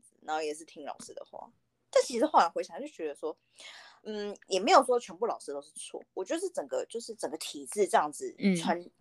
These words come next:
Speaker 1: 就这样子一直这样子传下来，这样就是，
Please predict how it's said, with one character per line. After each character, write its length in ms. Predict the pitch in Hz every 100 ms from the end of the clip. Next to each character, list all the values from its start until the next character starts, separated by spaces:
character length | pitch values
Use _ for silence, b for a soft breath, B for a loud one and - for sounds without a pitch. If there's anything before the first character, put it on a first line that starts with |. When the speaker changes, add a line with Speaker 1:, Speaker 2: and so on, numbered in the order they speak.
| -
Speaker 1:
就 160 | 247
这 100 | 254
样 180 | 269 180
子 120 | 151
一 120 | - 202
直 80 |
这 100 | 156
样 100 | 185
子 240 | 156 139 127
传 220 | - -
下 240 | 151 190 139
来， 120 | 127
这 100 | 123
样 80 | 175
就 120 | -
是， 240 | 226 226